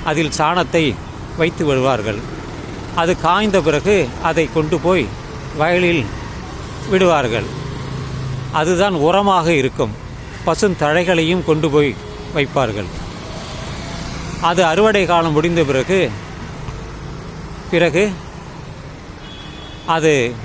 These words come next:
மறுபடியும் ஏதாவது இருக்கிறதா என்று அதையும் எடுப்பார்கள். அதையும் களத்து மேட்டில் வைத்து, மாடை வைத்து சுற்றி சுற்றி வர சொல்வார்கள். அதில்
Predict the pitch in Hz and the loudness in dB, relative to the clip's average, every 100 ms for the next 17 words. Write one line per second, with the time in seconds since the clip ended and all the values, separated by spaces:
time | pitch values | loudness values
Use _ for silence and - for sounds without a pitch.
0 | - - - - - 160 170 196 185 185 | -12 -12 -14 -14 -6 0 2 4 4 4
1 | 202 143 165 165 170 175 175 175 160 151 | 4 2 2 2 4 4 4 2 0 0
2 | 170 151 151 151 131 127 160 127 107 - | 0 2 2 2 0 0 0 0 -2 -10
3 | - - - - - - 165 190 190 202 | -14 -12 -12 -14 -6 0 2 4 4 4
4 | 156 151 165 131 107 107 131 - - - | 2 2 2 0 0 -4 -6 -12 -14 -14
5 | - - - - - - - 156 180 196 | -14 -14 -14 -14 -14 -10 -2 2 4 2
6 | 175 160 180 196 180 160 160 147 135 135 | 2 0 2 2 2 2 0 0 0 -2
7 | - 196 135 101 135 143 170 160 131 135 | 2 2 2 -4 0 2 4 2 0 -2
8 | - 190 151 - 151 151 123 175 143 139 | -2 -2 -2 -4 -4 -4 -2 0 2 0
9 | 147 123 120 98 101 - - - - - | -2 -2 -2 -2 -6 -8 -14 -14 -14 -14
10 | - - - 175 170 175 | -16 -16 -6 0 2 2